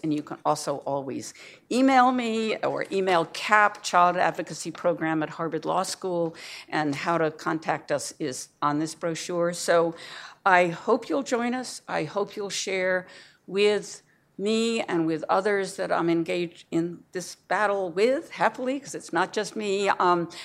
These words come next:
I hope you'll share your ideas as to what we should do, and this will also give you that opportunity to communicate with us,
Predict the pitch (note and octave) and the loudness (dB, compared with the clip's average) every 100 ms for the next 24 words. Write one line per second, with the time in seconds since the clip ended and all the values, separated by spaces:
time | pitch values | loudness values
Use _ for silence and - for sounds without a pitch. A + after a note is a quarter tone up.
0 | - - F#3 G#3 G#3 F#3 F3+ - F#3 F3+ | -10 0 2 2 0 -2 -2 -2 0 -2
1 | - F3+ G3 F#3+ F#3 F3+ F#3 F3+ - E3 | -4 -2 0 0 -2 -4 -4 -6 -6 -4
2 | E3 D3+ - D#3 D3 - E3+ F3 G3+ - | -4 -4 -6 -6 -6 -4 2 2 0 -8
3 | F3+ F3 F3+ E3+ E3 - C#3+ C3+ D3+ - | -8 -4 0 0 0 -4 -8 -8 -10 -6
4 | D3+ D3+ - D#3 D#3 D3 D3 C#3+ C#3+ C#3+ | -4 -4 -6 -6 -6 -6 -4 -2 -2 -4
5 | C#3+ - D3+ D3 C#3+ C#3+ - - D3 C#3+ | -8 -6 -4 -4 -6 -10 -12 -8 -2 -2
6 | D3 D3 C#3+ D3+ D#3+ D3 C3+ C3+ - | -2 -6 -10 -8 -6 -2 -2 -4 -8